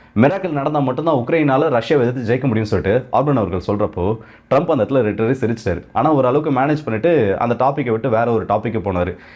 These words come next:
இந்த மீட்டிங் எல்லாம் நடந்து முடிஞ்சதுக்கு அப்புறமா அஃபிஷியல் பிரஸ் ரிலீஸ்ல என்ன சொல்லியிருக்காங்கன்னா,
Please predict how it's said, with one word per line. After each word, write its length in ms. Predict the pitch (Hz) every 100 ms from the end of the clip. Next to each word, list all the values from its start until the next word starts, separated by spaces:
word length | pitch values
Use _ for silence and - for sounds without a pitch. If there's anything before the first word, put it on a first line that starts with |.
| -
இந்த 200 | 151 156
மீட்டிங் 320 | 156 170 180 165
எல்லாம் 180 | 160
நடந்து 200 | 135 151 143
முடிஞ்சதுக்கு 300 | 113 107 -
அப்புறமா 240 | 95 113 147
அஃபிஷியல் 480 | 113 120 175 - 170
பிரஸ் 260 | 160 110 -
ரிலீஸ்ல 380 | 131 98 131 113
என்ன 140 | 98 113
சொல்லியிருக்காங்கன்னா, 500 | 98 87 85 80